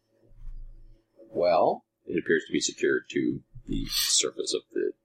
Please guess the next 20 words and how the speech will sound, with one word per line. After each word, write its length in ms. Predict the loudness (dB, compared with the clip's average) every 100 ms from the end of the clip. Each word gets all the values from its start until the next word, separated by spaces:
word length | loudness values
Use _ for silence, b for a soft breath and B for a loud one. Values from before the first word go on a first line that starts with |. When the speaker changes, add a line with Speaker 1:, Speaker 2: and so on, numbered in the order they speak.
| _
Speaker 2:
shelf. 280 | -2 -2 -2 _ _ _ _ _ _ _ -10
Speaker 1:
What's 220 | -4 -2
the 80 | 0
shelf 240 | 2 2 0
made 160 | -2 0
out 120 | -2
of? 60 | -6 _ _
Speaker 2:
Wood. 260 | 2 2 2 _ _ _ _ _
Speaker 1:
Well? 380 | -2 2 0 -2 _ _ _ _ _ _ _ _ -4
Speaker 2:
And 200 | 2 4
Speaker 1:
Uh, 40 | 4
Speaker 2:
the, 300 | 4 6 4
uh, 200 | 4 0 -2 _ _ _ 4
dome 240 | 4 6
itself 340 | 4 6 4 4
appears 300 | 0 2 0 0
to 60 |
be 80 | -2
glass. 540 | 0 0 0 -2 -2 -6 _ -20 -10 -2
Speaker 1:
Mm-hmm. 300 | 2 2